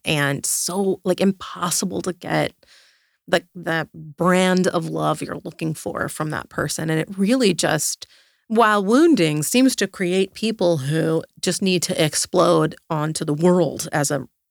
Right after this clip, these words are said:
as a reaction to that, you know? Um, and so, uh, George Carlin is no, no exception. Um,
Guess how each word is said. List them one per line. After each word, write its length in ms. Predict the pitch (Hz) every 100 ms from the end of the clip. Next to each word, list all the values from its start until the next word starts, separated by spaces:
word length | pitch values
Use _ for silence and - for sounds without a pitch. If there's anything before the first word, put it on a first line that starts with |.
| _
as 140 | 151
a 60 | 151
reaction 500 | 143 151 160 - -
to 100 | -
that, 260 | - - - -
you 80 |
know? 240 | 151 143 185 - - - - - -
Um, 460 | 175 151 143 123 - _ -
and 160 | 180
so, 240 | - 170 170
uh, 260 | 50 50
George 360 | 202 180 185 185
Carlin 260 | 190 190
is 140 | 185 175
no, 420 | 180 175 175 175 - _ _
no 380 | - 180 175 175
exception. 640 | 170 - - - 277 262 254
Um, 440 | 170 160 156 -